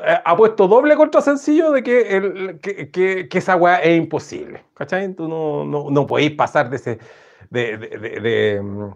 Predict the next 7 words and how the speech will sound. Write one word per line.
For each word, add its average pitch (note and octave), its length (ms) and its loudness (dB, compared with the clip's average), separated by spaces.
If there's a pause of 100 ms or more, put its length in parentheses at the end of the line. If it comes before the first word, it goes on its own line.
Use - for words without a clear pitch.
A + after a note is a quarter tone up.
(120)
de, G#2 260 -12
de, G#2+ 240 -4
de, G2+ 560 -4 (1200)
eh, A#2 300 -4 (120)
oye, C#3 300 0 (300)
por-, C#3 360 -4
bueno, C#3+ 320 0